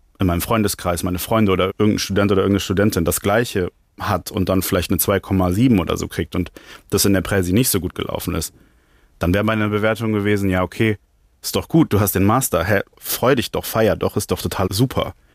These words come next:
Ich lege an mich selbst einen ganz anderen Maßstab an als an andere.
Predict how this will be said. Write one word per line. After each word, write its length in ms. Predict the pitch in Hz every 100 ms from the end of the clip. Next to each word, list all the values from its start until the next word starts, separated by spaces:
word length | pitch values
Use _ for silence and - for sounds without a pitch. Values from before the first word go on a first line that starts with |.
| _ _ _ _ _
Ich 340 | 92 - - - _
lege 460 | 95 107 120 110 -
an 180 | 104
mich 120 | 98 -
selbst 380 | 107 117 -
einen 80 | 95
ganz 340 | 98 110 117 -
anderen 340 | 101 95 95 92
Maßstab 720 | 92 101 - - 78 - -
an 240 | 82 82
als 280 | - 87 -
an 100 | 87
andere. 480 | 90 98 85 85